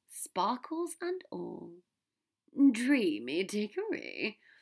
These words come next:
Draco said with satisfaction, and Hermione rolled her eyes at him. "If you think this will distract him, Draco, you're wrong," she said with a sigh. "This will just make him madder, more determined.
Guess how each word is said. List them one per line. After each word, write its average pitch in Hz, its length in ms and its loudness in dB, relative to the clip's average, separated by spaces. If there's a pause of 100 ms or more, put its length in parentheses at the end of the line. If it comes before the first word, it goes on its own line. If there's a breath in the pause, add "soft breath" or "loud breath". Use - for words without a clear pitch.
(260 soft breath)
Draco 208 320 2
said 180 300 0
with 180 160 -6
satisfaction, 180 880 -6 (320 loud breath)
and 226 160 -2
Hermione 196 520 4
rolled 185 320 -2
her - 140 -6
eyes 214 320 -2
at - 140 -12
him. 190 320 -12 (840 loud breath)
"If - 160 -8
you 554 140 -12
think - 280 2
this - 220 -2
will 302 100 2
distract - 600 -2
him, 185 180 -8
Draco, 175 340 -10
you're 302 300 -2 (120)
wrong," 202 440 0 (560)
she - 180 -4
said 180 240 -4
with 175 140 -6
a 180 80 -6
sigh. 180 480 -6 (440 loud breath)
"This 571 200 4
will 330 80 -4
just - 200 0
make 277 220 4
him 311 240 8
madder, 220 460 -6 (260 soft breath)
more 480 300 0
determined. 202 760 -4